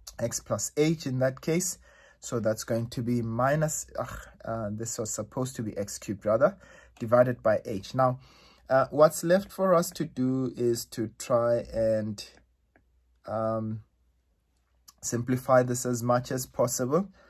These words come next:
Okay, so this is going to be, this is the same as x plus h, uh,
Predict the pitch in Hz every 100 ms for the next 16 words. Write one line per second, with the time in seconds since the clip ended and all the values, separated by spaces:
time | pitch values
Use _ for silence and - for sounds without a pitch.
0 | _ _ _ - 120 - 131 127 - 135
1 | 127 120 123 127 156 160 - 131 131 131
2 | 127 120 113 110 123 143 127 110 117 107
3 | 110 - 113 113 110 104 - - 120 -
4 | - 120 123 - 120 120 160 - - _
5 | - _ _ _ _ _ _ - 117